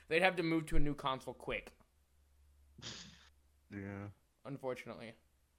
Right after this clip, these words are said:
Speaker 1: Um, but luckily they should be all good on that. I know they carry over a lot of their stuff, so hopefully it's all good. But anyways, that aside, y'all ready for, for some god-awful fucking viewer questions?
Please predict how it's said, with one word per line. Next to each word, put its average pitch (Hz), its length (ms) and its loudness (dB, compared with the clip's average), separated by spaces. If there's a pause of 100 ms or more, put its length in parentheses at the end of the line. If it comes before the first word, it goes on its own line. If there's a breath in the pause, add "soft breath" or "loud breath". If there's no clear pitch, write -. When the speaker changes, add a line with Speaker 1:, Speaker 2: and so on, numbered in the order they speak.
(360)
Speaker 1:
Um, 120 380 -4
but 131 120 -6
luckily 175 240 -4
they 147 160 -8
should 147 180 -12
be 139 120 -8
all 131 100 -2
good 127 160 -4
on 127 120 -6
that. 127 220 -4
I 151 80 0
know 180 160 0
they 160 120 -4
carry 135 280 -6
over 123 140 -6
a 127 60 -6
lot 120 120 -2
of 117 80 -6
their 113 100 -10
stuff, 120 380 -8
so 110 200 -10 (500 soft breath)
hopefully 151 240 -10
it's 139 100 -14
all 127 140 -6
good. 120 260 -10 (680 soft breath)
But 262 100 6
anyways, 160 420 2 (800 soft breath)
that 226 140 8
aside, 165 520 2
y'all 180 200 0
ready 190 180 2
for, 143 560 -4
for - 260 -10
some 156 260 -10
god-awful 160 1000 0
fucking 160 420 -6
viewer 139 260 -2
questions? 165 680 -6